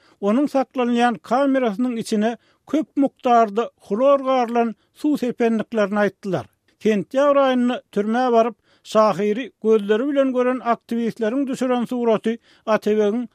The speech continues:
halis bolanyny, saglyk ýagdaýynyň juda yaramazlaşanlygyny giň jemgyýetçiligi aýan etdi.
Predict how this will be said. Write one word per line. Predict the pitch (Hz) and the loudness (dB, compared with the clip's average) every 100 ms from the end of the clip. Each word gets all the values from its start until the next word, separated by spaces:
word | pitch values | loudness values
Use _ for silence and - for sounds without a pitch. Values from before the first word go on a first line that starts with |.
| _ | _
halis | - 208 214 254 226 | 0 2 2 0 -6
bolanyny, | 233 214 208 208 196 156 - _ | -4 -2 0 0 0 -2 -6 _
saglyk | - 196 240 - | -2 -2 -2 -2
ýagdaýynyň | 294 262 254 240 240 - - | 0 2 2 0 -2 -6 -10
juda | 269 269 262 | 0 2 2
yaramazlaşanlygyny | 220 233 220 220 214 214 226 214 202 202 220 _ _ | 2 2 2 0 0 -2 -2 -2 0 -2 -4 _ _
giň | 240 285 277 | 0 2 2
jemgyýetçiligi | 240 254 240 226 - 220 220 220 - | 0 -2 2 0 0 -2 0 0 -2
aýan | 196 202 208 208 | 0 2 2 0
etdi. | 196 _ 127 | -4 _ -16